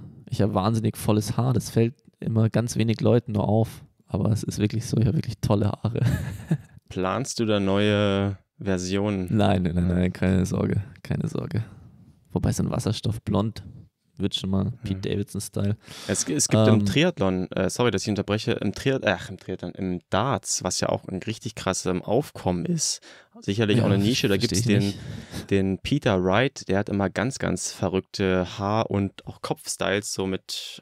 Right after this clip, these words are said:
Speaker 2: aufgemachten Tattoos und Haarnkamm in verschiedensten Neonfarben.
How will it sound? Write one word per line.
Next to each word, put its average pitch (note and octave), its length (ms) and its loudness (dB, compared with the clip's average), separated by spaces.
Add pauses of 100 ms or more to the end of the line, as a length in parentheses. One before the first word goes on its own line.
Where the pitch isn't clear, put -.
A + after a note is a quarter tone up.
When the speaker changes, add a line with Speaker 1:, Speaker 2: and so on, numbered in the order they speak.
Speaker 2:
aufgemachten G2+ 720 -6
Tattoos A#2 600 -6
und - 240 -6
Haarnkamm G#2 580 -4 (460)
in G#2 80 -4
verschiedensten A2+ 720 2
Neonfarben. G#2 800 0